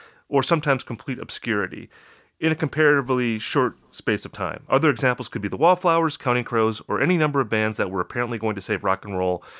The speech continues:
in the twenty tens. A lot of the time, this change in fortunes could be blamed on a changing music industry, internal band disputes, or an evolving musical landscape that no longer cares about these bands' genres.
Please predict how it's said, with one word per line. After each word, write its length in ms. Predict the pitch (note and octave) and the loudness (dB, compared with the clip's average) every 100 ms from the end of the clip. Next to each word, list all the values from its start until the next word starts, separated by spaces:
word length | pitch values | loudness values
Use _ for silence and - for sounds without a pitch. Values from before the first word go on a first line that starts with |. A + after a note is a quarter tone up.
| - - | -8 -2
in 100 | G#2+ | -2
the 60 | |
twenty 300 | G#2 A2+ G2 | -2 -2 -4
tens. 400 | - G2 E2 D#2+ - - - - - _ _ | -4 -4 -4 -8 -16 -20 -20 -20 -20 _ _
A 60 | D3 | 2
lot 140 | F#3 | 2
of 60 | A3+ | 2
the 60 | F3+ | 0
time, 320 | F3+ E3+ D3+ | 2 4 2
this 120 | D3 | -2
change 360 | - C#3+ C#3+ C3+ | -2 -2 -2 -6
in 80 | |
fortunes 580 | A#2 A2 A2 - A2+ G#2+ | -6 -2 -2 -2 -6 -6
could 160 | - C3+ | -4 -4
be 100 | C3 | -2
blamed 320 | A2+ A2 G#2 | -2 -2 -2
on 260 | F#2+ F#2+ - _ _ - | -4 -6 -12 _ _ -12
a 100 | F#2 | -8
changing 340 | - G#2+ G#2 | -4 -4 -2
music 240 | E3+ G3 F3 | -2 0 -2
industry, 540 | D#3+ D#3 D#3 C#3+ C#3 | -2 -4 -2 0 0
internal 300 | G#2 A2+ F#2+ | -4 -4 -4
band 240 | C3+ C#3 | 0 -2
disputes, 400 | B2+ - B2+ A2+ | -2 -6 -6 -4
or 120 | - G#2+ | -4 -4
an 80 | |
evolving 520 | G#2 A2+ A#2 A#2+ A2 - | -2 0 0 -2 -4 -4
musical 320 | A#2+ D3 C3 | -6 -4 -2
landscape 380 | A#2 A2 - A2 | -2 -2 -4 -6
that 140 | F#2+ | -4
no 100 | A2 | -4
longer 200 | A#2 A2+ | -2 -4
cares 320 | G#2 A2 G2 G2 | -4 -4 -4 -2
about 220 | F#2 F2 | -6 -6
these 200 | F#2 F2 | -8 -10
bands' 400 | F#2 F2+ F#2 - _ _ _ | -8 -8 -10 -14 _ _ _
genres. 640 | - B2+ B2 A2+ E2+ E2 | -10 -2 0 0 -4 -8